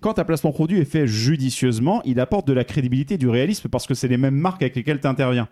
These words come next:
Par contre, quand c'est juste in your face, au bout d'un moment, ça devient juste saoulant et tu dis, « Non, mais c'est bon, arrêtez avec votre pub. » Bah, l'éducation, c'est pareil dans un média, que ce soit une réaction à un film.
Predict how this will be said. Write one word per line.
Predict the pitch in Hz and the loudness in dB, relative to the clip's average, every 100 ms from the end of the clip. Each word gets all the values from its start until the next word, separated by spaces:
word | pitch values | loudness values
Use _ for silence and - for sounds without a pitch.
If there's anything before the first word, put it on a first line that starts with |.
| - - - - | -12 -20 -20 -8
Par | 104 - | -4 0
contre, | 202 151 | -2 -2
quand | 110 | -2
c'est | 139 | 0
juste | 139 151 | 2 2
in | 135 | 2
your | 135 135 | 2 0
face, | 135 196 202 | 0 -2 0
au | 131 | 2
bout | |
d'un | 123 | 2
moment, | 160 | 0
ça | 127 | 0
devient | 110 120 135 | 0 2 2
juste | 165 - | 0 0
saoulant | 123 - 139 185 | -2 0 0 2
et | 165 | 2
tu | 127 | 0
dis, « | 139 | 0
Non, | 123 | 0
mais | 110 | -2
c'est | 104 120 | -2 -2
bon, | 143 | 0
arrêtez | 104 104 127 | 0 0 0
avec | 110 107 | 0 0
votre | 120 | -2
pub. » | - 147 107 - - 120 | -2 -2 -2 -8 -10 -2
Bah, | |
l'éducation, | 123 127 131 120 202 | 0 0 -2 -2 -4
c'est | 196 131 | -4 -4
pareil | 143 139 165 147 | -2 0 0 0
dans | 120 | 0
un | 117 | 0
média, | 113 117 131 151 151 | 0 0 2 2 2
que | 131 | 0
ce | |
soit | 123 | 0
une | 113 | 0
réaction | 110 113 127 107 | 0 -2 -2 -2
à | |
un | |
film. | 101 190 208 | 0 0 0